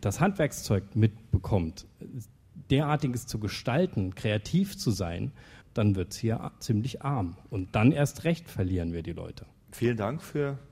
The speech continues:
Speaker 2: diese Stellungnahme. Ich würde das Mikrofon gerade eins weitergeben an Doktor Oliver Berg von der I H K Saarland mit der Frage, ähm, sehen Sie das in dem Punkt genauso, dass so viele wie möglich kommen sollen und auch Geisteswissenschaften studieren sollen,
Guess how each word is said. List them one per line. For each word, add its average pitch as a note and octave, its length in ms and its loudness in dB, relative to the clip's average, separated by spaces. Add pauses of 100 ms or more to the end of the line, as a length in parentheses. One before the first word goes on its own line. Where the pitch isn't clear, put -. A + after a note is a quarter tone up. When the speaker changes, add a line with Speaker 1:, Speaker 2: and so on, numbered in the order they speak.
(240)
Speaker 2:
diese A2 260 -6
Stellungnahme. B2 560 -2
Ich A2 140 0
würde D3 100 2
das D3 220 2
Mikrofon B2+ 500 0
gerade C#3 280 4
eins E3+ 260 2
weitergeben E3 640 4 (320)
an C3 460 0
Doktor B2 280 2
Oliver B2+ 300 4
Berg A#2 320 4
von - 120 0
der A#2 140 2
I C3+ 80 4
H A#2+ 120 4
K A#2+ 200 2
Saarland C3 600 2 (580)
mit B2 180 0
der C3 100 6
Frage, B2+ 680 4
ähm, A#2 460 0
sehen C3 260 2
Sie E3 100 0
das D3+ 240 2
in B2 220 0
dem C#3 200 4
Punkt D#3 280 0
genauso, D3 680 4 (540)
dass A2+ 200 4
so B2 100 4
viele D#3+ 300 6
wie D3 100 4
möglich C#3 340 4
kommen D3 320 2
sollen C#3+ 320 6
und B2 160 -2
auch A2+ 160 0
Geisteswissenschaften C3+ 920 2
studieren C3+ 540 2
sollen, C3+ 400 4